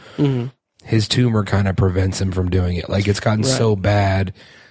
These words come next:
Speaker 2: that his vision is so blurred and his senses are so
Speaker 1: Yeah.
Speaker 2: dulled because of the tumor that he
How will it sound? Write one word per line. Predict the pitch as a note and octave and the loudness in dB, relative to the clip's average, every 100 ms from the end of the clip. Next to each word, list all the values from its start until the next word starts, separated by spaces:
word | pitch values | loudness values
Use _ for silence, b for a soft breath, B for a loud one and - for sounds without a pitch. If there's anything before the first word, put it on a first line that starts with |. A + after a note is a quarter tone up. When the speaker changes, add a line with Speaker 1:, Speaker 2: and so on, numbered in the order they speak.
| B | B
Speaker 2:
that | - | 0
his | G#2 G#2 | 0 0
vision | G2+ A2+ G#2 | 0 0 2
is | G2+ | 2
so | - A2+ G#2+ | 2 2 2
blurred | F#2+ G2+ G2+ F#2+ | 2 2 2 2
and | F#2 | 2
his | F#2 F2 F2 - b b b b b | 2 2 -2 -8 b b b b b
senses | - - A2+ G#2+ G#2 F#2+ | -4 0 0 0 0 0
are | |
so | F2+ G#2 G2 | 0 0 0
Speaker 1:
Yeah. | F#2+ | 0
Speaker 2:
dulled | G2+ G2+ F#2+ F#2 E2+ | 0 2 0 -2 -4
because | F#2+ - G2+ | -4 0 0
of | F#2 F2+ | 0 -2
the | |
tumor | F2+ A#2 G#2+ F#2+ F#2 | -4 0 0 0 -2
that | F2+ | -4
he | F#2+ F#2 | -6 -8